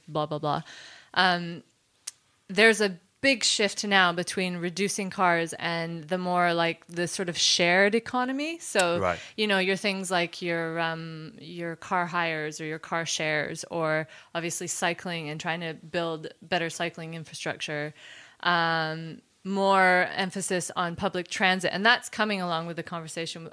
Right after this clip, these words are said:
Speaker 1: on climate change and stuff like that too. So I think, like,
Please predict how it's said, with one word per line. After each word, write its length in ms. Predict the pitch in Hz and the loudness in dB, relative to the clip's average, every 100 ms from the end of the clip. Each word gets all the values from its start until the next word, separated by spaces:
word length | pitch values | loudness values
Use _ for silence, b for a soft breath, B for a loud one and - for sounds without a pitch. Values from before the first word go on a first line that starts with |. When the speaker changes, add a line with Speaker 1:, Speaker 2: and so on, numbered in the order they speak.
| - | -8
Speaker 1:
on 200 | 160 160 | -6 -4
climate 300 | - 214 165 | 0 0 -2
change 300 | - 160 151 | -6 -8 -10
and 80 | 151 | -8
stuff 240 | 160 - | -8 -6
like 160 | 151 - | -6 -2
that 240 | 160 - | -2 -2
too. 340 | - 202 - | -4 -4 -4
So 360 | 165 196 175 160 B B B B | -4 0 0 -2 B B B B
I 140 | 180 180 | 0 0
think, 360 | 233 226 208 | 0 -2 -2
like, 440 | 214 175 170 - | -2 -2 -4 -10